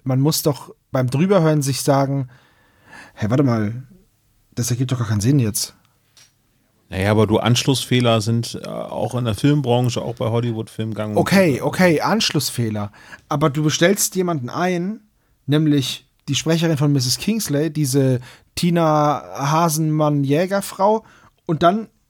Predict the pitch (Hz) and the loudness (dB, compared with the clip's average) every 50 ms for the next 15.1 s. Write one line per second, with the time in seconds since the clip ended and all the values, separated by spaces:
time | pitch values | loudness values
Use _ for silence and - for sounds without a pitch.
0 | _ _ _ _ _ _ 143 143 170 190 214 208 - - 220 185 175 190 180 165 | _ _ _ _ _ _ -4 0 2 2 2 0 -6 -10 -10 -6 -4 -4 -4 -2
1 | 190 190 165 165 156 135 127 - - - - - - _ _ _ _ _ _ - | -2 -2 0 0 -2 -2 -2 -4 -4 -4 -6 -8 -12 _ _ _ _ _ _ -20
2 | _ _ _ 151 143 165 156 156 180 202 - - 214 180 196 196 196 202 196 196 | _ _ _ -2 0 2 2 4 2 2 2 -2 -4 -2 -2 0 0 2 2 2
3 | 185 170 185 226 262 254 - - - 170 156 139 131 123 127 147 165 165 - 160 | 2 2 2 2 2 0 -2 -2 0 0 -2 0 -2 -2 -2 -4 -6 -6 -6 -4
4 | 160 160 165 - - 175 170 - - 160 - - 160 - 160 156 156 165 - - | -2 -2 -2 -2 0 -2 -2 0 -2 -4 -4 -4 -4 0 0 0 0 0 -4 -4
5 | - 233 294 262 151 - - _ _ _ _ _ _ _ _ _ _ _ _ - | -4 -4 -2 -2 -4 -6 -8 _ _ _ _ _ _ _ _ _ _ _ _ -6
6 | - 165 175 180 170 185 196 151 139 185 240 262 240 214 233 226 - 226 214 - | -2 0 0 0 0 0 -2 2 2 4 4 4 4 4 2 2 0 0 2 2
7 | 214 208 - - - 175 151 127 - - - - 131 - 135 127 120 - - - | 0 0 0 0 0 0 0 0 -2 -4 -4 -4 -4 -2 -2 -2 -2 -4 -6 -8
8 | - - - - 175 185 180 165 - - 127 170 240 - - 165 147 143 135 123 | -6 -6 0 2 2 2 2 0 -2 0 2 2 2 2 0 0 0 2 2 2
9 | 143 135 131 - 139 127 120 - 123 120 123 120 120 120 113 110 101 - 110 101 | 0 0 0 -2 -2 -2 -2 -4 -4 -4 -4 -2 -2 -4 -4 -6 -8 -8 -8 -8
10 | - 98 98 - _ _ _ _ _ _ _ _ _ _ _ _ _ _ _ _ | -8 -8 -10 -14 _ _ _ _ _ _ _ _ _ _ _ _ _ _ _ _
11 | 269 247 - - 147 143 160 156 156 202 202 - 240 - - 185 - 156 147 - | -20 -20 -14 -12 -8 -8 -6 0 2 2 2 2 2 0 0 0 0 0 -2 -2
12 | 139 131 156 151 135 - 170 156 165 165 165 - - - 180 202 208 175 139 113 | -2 -2 -2 0 0 0 0 0 0 -2 -4 -4 -2 2 2 2 4 2 0 -2
13 | 120 131 127 147 147 - 147 135 - - 135 135 127 - 139 131 127 123 - - | -2 0 0 2 2 2 0 0 2 2 2 2 2 2 0 0 0 -2 -4 -2
14 | - 147 123 139 151 147 139 123 123 - 151 190 277 - - 120 92 92 - - | 0 2 4 4 4 4 4 2 0 -2 -2 -2 -4 -4 -6 -8 -6 -6 -8 -10
15 | - - | -12 -16